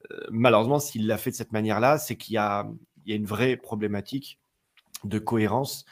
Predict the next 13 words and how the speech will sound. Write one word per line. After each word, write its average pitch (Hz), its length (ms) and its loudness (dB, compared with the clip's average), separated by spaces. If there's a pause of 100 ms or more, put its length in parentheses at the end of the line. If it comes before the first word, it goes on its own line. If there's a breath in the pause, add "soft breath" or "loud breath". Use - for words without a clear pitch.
(340 soft breath)
et 104 80 -10
que - 80 -8
cette 107 220 -4
cohérence 120 520 2
lui 110 140 2
est 110 40 2
insupportable. 107 720 -4
Et, 101 220 -2 (420 soft breath)
et 110 80 0
la 107 100 6
con-, 151 400 2 (120)
la 95 280 -2
conséquence 143 1080 -2